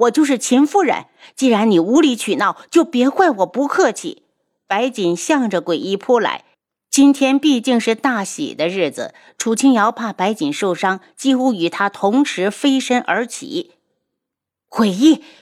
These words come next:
去死吧！”白锦怒喝。“鬼医，你还不收手？如果你再这样，我就不认你这个徒弟。”楚清瑶恨得牙痒痒，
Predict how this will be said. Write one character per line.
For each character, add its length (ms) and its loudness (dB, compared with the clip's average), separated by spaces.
去 200 2
死 320 -2
吧！” 380 0
白 260 -4
锦 340 -4
怒 200 0
喝。 380 -6
“鬼 120 2
医， 260 0
你 100 -4
还 180 -2
不 80 0
收 200 2
手？ 260 -4
如 140 0
果 120 0
你 140 -2
再 240 -4
这 140 -2
样， 180 -4
我 100 4
就 140 2
不 200 0
认 200 4
你 100 -2
这 120 -2
个 100 0
徒 240 0
弟。” 320 -6
楚 220 -2
清 180 2
瑶 200 2
恨 420 0
得 140 -2
牙 340 -4
痒 300 -4
痒， 200 -2